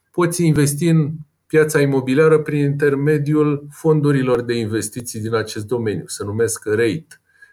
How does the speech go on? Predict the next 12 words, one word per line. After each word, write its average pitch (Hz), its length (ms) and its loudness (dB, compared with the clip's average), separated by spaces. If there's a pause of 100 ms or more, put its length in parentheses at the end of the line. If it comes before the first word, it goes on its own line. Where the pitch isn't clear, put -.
Real 131 440 2
Estate 127 500 -2 (280)
Investment 117 840 -4
Trust. - 500 -4 (540)
Sunt 147 260 0
firme 233 360 2
care 233 340 2
investesc 175 540 0
în 156 100 0
imobiliare, 131 840 0
în 113 200 -4
mall-uri 160 760 0